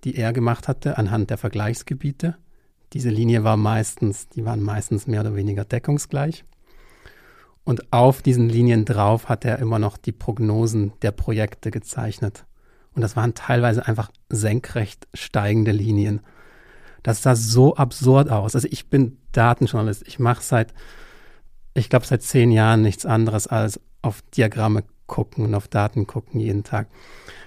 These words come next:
Das waren Linien, die ich noch nie gesehen habe. Die kommen in der realen Welt nicht vor. Also solche plötzlichen Ansprünge, Anstiege von, von irgendwas, ob's Entwaldung ist oder irgendwas, das,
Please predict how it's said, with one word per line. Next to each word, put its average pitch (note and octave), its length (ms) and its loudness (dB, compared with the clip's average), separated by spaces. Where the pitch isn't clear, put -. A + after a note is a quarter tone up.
Das A2+ 180 0
waren C3 200 8
Linien, C#3 380 8
die C3 140 4
ich A#2+ 80 2
noch A#2+ 120 4
nie B2 320 6
gesehen C3+ 340 4
habe. G#2+ 140 4
Die A2+ 100 0
kommen C3+ 240 6
in B2 80 6
der A#2 120 4
realen A2+ 400 4
Welt A2+ 300 0
nicht A#2 240 0
vor. A2 460 0
Also C3 200 2
solche B2+ 420 4
plötzlichen C3 680 0
Ansprünge, A#2+ 720 0
Anstiege C3+ 580 4
von, A#2+ 340 2
von A#2 500 0
irgendwas, C#3 760 4
ob's - 200 -2
Entwaldung C3 640 4
ist A#2+ 120 2
oder C3 240 -2
irgendwas, D#3 440 4
das, C3+ 220 -2